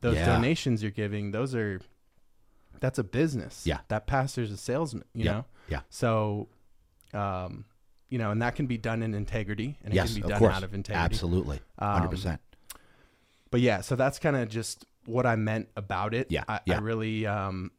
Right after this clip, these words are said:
Speaker 1: <clears throat> I took my anger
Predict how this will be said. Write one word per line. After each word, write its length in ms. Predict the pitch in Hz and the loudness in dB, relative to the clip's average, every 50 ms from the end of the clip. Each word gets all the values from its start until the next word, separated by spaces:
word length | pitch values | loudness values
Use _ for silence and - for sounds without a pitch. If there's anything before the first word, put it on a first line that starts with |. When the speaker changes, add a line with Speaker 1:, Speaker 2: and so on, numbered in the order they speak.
| _ _ - | _ _ 0
Speaker 1:
<clears throat> 680 | - - 180 190 160 135 110 - - - - - - - | 2 4 4 4 4 4 2 -2 -10 -18 -20 -16 -10 -8
I 100 | 113 117 | -8 -8
took 440 | - - - 151 131 - - - | -8 -4 0 0 0 2 0 -4
my 640 | - 117 113 110 110 104 98 98 104 101 98 98 95 - - - - - - - - - - - - - - - - - - - - | -4 -4 -2 -2 -2 -2 -2 -4 -4 -4 -6 -8 -10 -12 -16 -20 -20 -20 -20 -20 -20 -20 -20 -20 -20 -20 -20 -20 -20 -18 -16 -10 -6
anger 640 | 120 123 123 120 117 120 113 113 113 110 110 110 | -2 -2 0 0 0 0 -2 -2 -2 -2 -4 -6